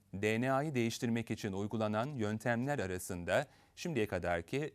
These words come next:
en başarılı yöntem olduğu belirtiliyor. Bu yöntem, iki bin on üçün en önemli bilimsel gelişmelerinden biri olarak duyurulmuş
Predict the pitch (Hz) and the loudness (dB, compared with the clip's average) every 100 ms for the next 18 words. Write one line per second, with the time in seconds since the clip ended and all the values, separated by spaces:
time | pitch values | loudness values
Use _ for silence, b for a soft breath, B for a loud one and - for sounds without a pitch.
0 | - 151 143 101 - 95 92 110 156 110 | -4 -2 -2 -2 -2 -4 -2 -2 -2 -2
1 | 117 123 147 113 92 90 87 87 87 85 | -2 -2 -2 -2 -2 -6 -4 -6 -6 -8
2 | 87 90 87 85 85 - _ _ b b | -6 -6 -2 -4 -4 -12 _ _ b b
3 | b 113 92 87 90 98 135 196 B B | b -2 0 -2 -2 -2 -2 -8 B B
4 | B 120 135 127 113 95 - 104 143 160 | B -6 -2 0 0 -4 -4 -4 -6 -8
5 | - 147 147 123 113 113 107 107 110 - | -6 -4 0 0 0 0 -2 -4 -4 2
6 | 117 113 104 101 - 107 107 107 104 107 | 2 2 -2 -4 -4 -2 -2 0 0 0
7 | 107 98 98 160 139 104 92 87 - 101 | 0 -2 -4 -2 -2 0 0 -2 -4 -4
8 | 104 107 107 147 - | 0 0 0 -4 -6